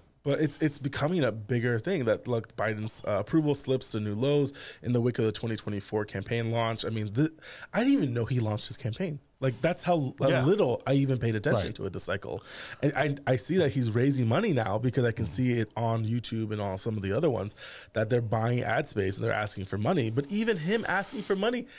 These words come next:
Speaker 1: sounds horrible. Like, no one, like, test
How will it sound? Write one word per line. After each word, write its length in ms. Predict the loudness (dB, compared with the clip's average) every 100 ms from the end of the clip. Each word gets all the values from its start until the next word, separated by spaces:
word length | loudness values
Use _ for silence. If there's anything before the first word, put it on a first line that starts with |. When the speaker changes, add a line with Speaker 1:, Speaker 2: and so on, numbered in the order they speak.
| -16
Speaker 1:
sounds 340 | -4 2 2 2
horrible. 680 | 4 6 6 4 2 2 -6 -2
Like, 140 | 0
no 240 | 4 4 6
one, 260 | 6 4 -2 -2
like, 260 | 0 0 -8
test 520 | 0 0 0 -4 -10